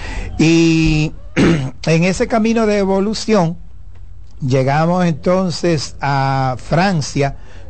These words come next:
donde el rey, eh, Luis doce <clears throat>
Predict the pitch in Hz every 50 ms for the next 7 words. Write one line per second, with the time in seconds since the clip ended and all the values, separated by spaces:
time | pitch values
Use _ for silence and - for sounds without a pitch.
0 | - - 139 143 151 151 143 147 147 147 147 143 139 135 139 - - 147 147 147
1 | 143 139 143 151 160 180 196 202 202 190 170 147 135 - - - - - - -
2 | - - - 143 143 143 143 135 127 143 180 220 233 165 - 151 127 120 185 180
3 | 147 123 - - 123 107 - - - - - - - - -